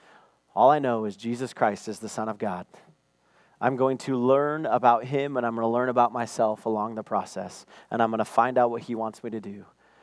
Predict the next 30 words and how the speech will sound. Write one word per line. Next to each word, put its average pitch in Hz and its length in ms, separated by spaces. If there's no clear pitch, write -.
And 127 100
then 139 120
when 139 100
I 135 100
know 143 420
what 156 200
he 160 180
wants 147 300
me 147 120
to 127 100
do, 101 420
because 139 280
I've 123 120
spent - 320
time 147 520
in 127 140
solitude 143 840
and 131 160
personally 139 560
with 117 220
God, 90 380
I 131 140
know 147 320
that 127 180
whatever 127 440
I 147 100
have 139 220
to 139 100
go 131 220
through 104 500